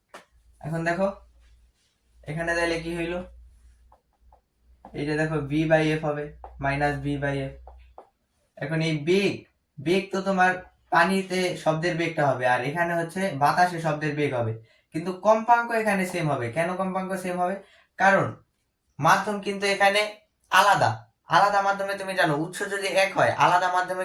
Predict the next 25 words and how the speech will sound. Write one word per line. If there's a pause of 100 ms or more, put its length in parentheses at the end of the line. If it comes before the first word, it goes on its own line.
কিন্তু
কম্পাঙ্ক (120)
সেম
থাকে, (960)
আলাদা
মাধ্যমে
কম্পাঙ্ক (140)
সেম
থাকে,
এটা
তো
তুমি
জানো। (1200)
এফ, (100)
তাহলে
উপরে
কি
হবে? (160)
ভিডব্লিউ (140)
ভাগ
হচ্ছে, (260)
বিয়োগ
হচ্ছে
তোমার (120)
ভিএ